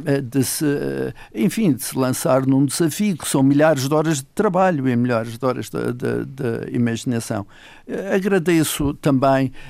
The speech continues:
eh, ao C D S por ter vindo buscar este humilde servo aqui a uma região autónoma, aqui, um,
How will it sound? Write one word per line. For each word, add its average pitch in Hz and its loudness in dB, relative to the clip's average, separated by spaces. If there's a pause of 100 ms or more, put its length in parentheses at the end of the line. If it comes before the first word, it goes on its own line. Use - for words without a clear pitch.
eh, 143 2
ao 143 0
C - -2
D 139 2
S 139 0
por - -4
ter 135 0
vindo 127 2
buscar 131 -2
este 123 -2
humilde 127 0
servo 123 -2
aqui 120 -4
a 117 -2
uma 117 -2
região 120 -2
autónoma, 131 0
aqui, 120 -2
um, 120 -4